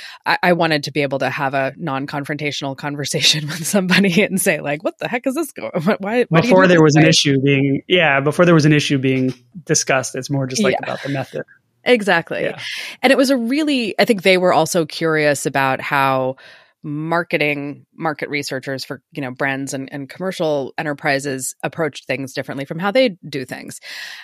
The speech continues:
Speaker 1: The, the biggest thing that kind of emerged out of that conversation with them, for me at least, was the realization that we're kind of, the stakes are different.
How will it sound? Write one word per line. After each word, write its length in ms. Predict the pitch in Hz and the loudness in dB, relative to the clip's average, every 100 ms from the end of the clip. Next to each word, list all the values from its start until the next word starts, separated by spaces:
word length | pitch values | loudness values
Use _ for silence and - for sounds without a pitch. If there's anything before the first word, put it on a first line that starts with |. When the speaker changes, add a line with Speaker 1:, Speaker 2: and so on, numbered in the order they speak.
| - | -6
Speaker 1:
The, 180 | 190 - | -4 -4
the 140 | 190 214 | 2 0
biggest 440 | 175 285 294 262 | 2 0 2 0
thing 140 | 220 202 | -2 -2
that 160 | - | -4
kind 140 | - 165 | -4 -4
of 80 | |
emerged 440 | 156 156 156 160 147 | -4 -2 -2 -2 0
out 100 | 139 | 0
of 60 | |
that 160 | 131 110 | -2 -4
conversation 720 | 147 135 127 208 220 185 143 | -6 -6 -4 -4 -4 -6 -4
with 200 | 127 123 | -6 -6
them, 460 | 123 120 120 120 - - - - - | -6 -6 -6 -12 -16 -20 -20 -20 -4
for 80 | 165 | 0
me 160 | 175 | 2
at 100 | 170 | 0
least, 380 | 139 143 - - | -2 -4 -6 2
was 200 | 175 156 | 2 4
the 100 | 165 | 0
realization 720 | 156 160 156 151 143 139 143 143 | 0 0 0 0 -2 -2 -4 -4
that 160 | 143 | -4
we're 460 | 156 147 143 139 - _ _ - | -2 -2 0 -2 -4 _ _ -10
kind 120 | 180 | -8
of, 80 | 165 | -2
the 80 | 170 | -2
stakes 420 | - 202 190 - | 0 0 0 -2
are 120 | 160 | -2
different. 720 | 139 139 - - - - - | -2 -8 -8 -14 -12 -12 -14